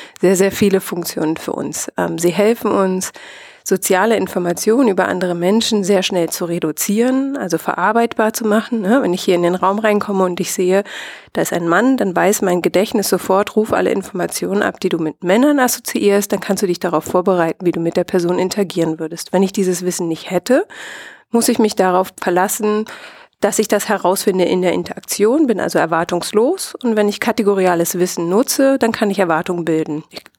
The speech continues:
kann damit leben, dass die manchmal falsch sind oder dass sie besonders, besonders falsch sind oder oft falsch sind.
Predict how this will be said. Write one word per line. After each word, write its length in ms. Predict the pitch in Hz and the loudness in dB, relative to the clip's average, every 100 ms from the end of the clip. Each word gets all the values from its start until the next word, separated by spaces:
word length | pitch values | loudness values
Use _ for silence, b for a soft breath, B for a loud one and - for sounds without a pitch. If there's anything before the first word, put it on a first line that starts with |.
| - | -8
kann 180 | - 208 | 0 2
damit 280 | 202 175 185 | 2 2 2
leben, 240 | 202 214 | 2 4
dass 160 | 185 - | 0 0
die 100 | 175 | -2
manchmal 340 | 165 - 170 | -2 -2 -4
falsch 340 | - 240 262 | 0 0 0
sind 300 | - 202 196 | -2 -2 -2
oder 200 | 175 175 | -6 -4
dass 160 | 170 - | -6 -6
sie 100 | 170 | -6
besonders, 540 | 156 165 170 165 - - B B B | -4 -2 0 -2 -4 -14 B B B
besonders 360 | 185 208 285 - | 2 4 2 2
falsch 260 | 226 226 | 2 2
sind 240 | - 214 214 | -2 -2 -4
oder 160 | 170 | -2
oft 240 | 220 277 - | -2 -2 -2
falsch 280 | 233 226 | 0 0
sind. 240 | - 220 | 0 0